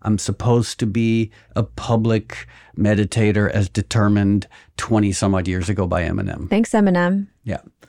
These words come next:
Speaker 2: You know, I also thought back in the day he was predetermining. I, I, I had a real fear that someone would put anthrax on a tampon of mine because that's what he would threaten to do to people in his songs.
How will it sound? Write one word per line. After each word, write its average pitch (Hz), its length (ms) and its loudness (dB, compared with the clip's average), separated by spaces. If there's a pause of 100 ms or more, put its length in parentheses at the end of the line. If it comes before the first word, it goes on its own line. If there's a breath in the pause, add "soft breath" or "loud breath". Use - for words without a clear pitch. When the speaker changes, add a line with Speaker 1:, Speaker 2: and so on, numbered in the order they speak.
(120)
Speaker 2:
You 233 100 6
know, 226 160 4
I 220 160 2
also 247 320 4
thought 202 240 2
back 180 180 2
in 185 100 2
the 180 80 2
day 175 180 4
he 175 100 2
was 175 140 2
predetermining. 180 880 2
I, 190 160 2 (100)
I, 202 160 4 (140)
I 214 80 4
had 254 160 4
a 233 60 4
real 202 360 4
fear 196 640 2 (140)
that 202 160 0
someone 202 420 2
would 190 180 2
put - 300 2
anthrax 202 840 0
on 185 100 4
a 175 80 0
tampon 175 600 -2 (160)
of 185 140 2
mine 160 360 -2
because 196 220 2
that's 180 240 0
what 202 140 2
he 208 120 0
would 185 140 0
threaten 180 260 2
to 170 100 -2
do 170 180 2
to - 120 -12
people 277 400 2
in 180 140 2
his 180 120 2
songs. 175 540 -2